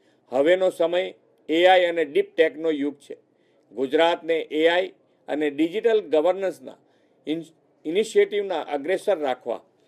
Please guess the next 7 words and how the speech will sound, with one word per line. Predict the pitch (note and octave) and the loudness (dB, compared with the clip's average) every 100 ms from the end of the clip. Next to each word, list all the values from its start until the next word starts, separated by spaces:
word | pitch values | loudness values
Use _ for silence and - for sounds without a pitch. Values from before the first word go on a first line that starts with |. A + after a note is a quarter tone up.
| _ _ - | _ _ -6
આઠસો | D3+ D#3 F#3 | -4 -4 -4
પચાસ | D#3+ E3 F3+ G3 G3+ | -4 -2 2 2 0
કરોડથી | F3+ F3 E3+ E3+ | -2 -2 -2 -4
વધુની | C#3+ C3+ F#3 F#3+ - _ _ _ _ _ _ - D#3 | -4 -2 -2 -4 -10 _ _ _ _ _ _ -10 -4
રકમ | E3 D#3 E3 E3 | 0 0 0 -4
ફાળવી | B2 C3 D3 D3+ | -4 -4 -2 -4
છે | - | -6